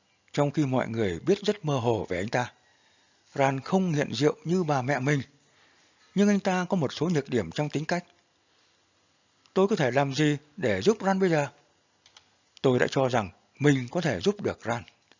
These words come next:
Đến khách sạn, những người ở đây nói với tôi rằng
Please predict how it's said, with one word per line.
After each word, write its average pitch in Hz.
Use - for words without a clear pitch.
Đến 117
khách 170
sạn, -
những 170
người 135
ở 98
đây 156
nói 139
với 185
tôi 160
rằng 123